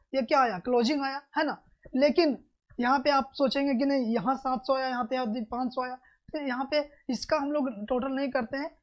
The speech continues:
इसका balancing नहीं होता है, ठीक है, इसलिए discount अलाउड को नहीं करते।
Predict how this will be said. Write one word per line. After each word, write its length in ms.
इसका 200
balancing 480
नहीं 140
होता 240
है, 80
ठीक 160
है, 160
इसलिए 200
discount 400
अलाउड 280
को 200
नहीं 160
करते। 340